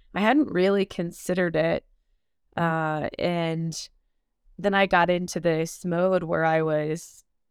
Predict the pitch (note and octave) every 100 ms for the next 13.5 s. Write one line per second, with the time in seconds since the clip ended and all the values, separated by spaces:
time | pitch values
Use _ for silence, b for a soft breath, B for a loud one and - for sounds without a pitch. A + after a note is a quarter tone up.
0 | - F3+ G3 G3 F#3+ F3+ F3 - E3+ E3+
1 | F#3 F#3 F3 D#3+ D#3+ E3 E3+ - - F#3+
2 | F#3 F3+ F3 F3 E3+ F3 D#3 E3+ E3+ E3
3 | E3+ D#3 D#3+ F#3 F3+ E3 - - _ _
4 | _ - F#3 F#3+ F#3 F#3 F3 F#3 F#3 F#3+
5 | G#3 F#3 F3 E3+ E3+ D#3+ - - F3 -
6 | F#3 F3 E3 F3 D#3+ - - - _ _
7 | _ - F#3 F3+ F3+ F#3+ F3+ G3 F#3 F3+
8 | F3+ - F#3 F3+ F3+ F3 F3 F3 E3+ F3
9 | E3+ F#3 - E3 E3 E3+ E3 D3+ - F3
10 | F3 E3+ E3+ E3+ E3+ F3 E3 E3 E3 E3+
11 | - F3 E3 E3 E3 D#3+ _ _ _ _
12 | _ - - - E3+ E3+ D#3+ E3 - D#3+
13 | - - - -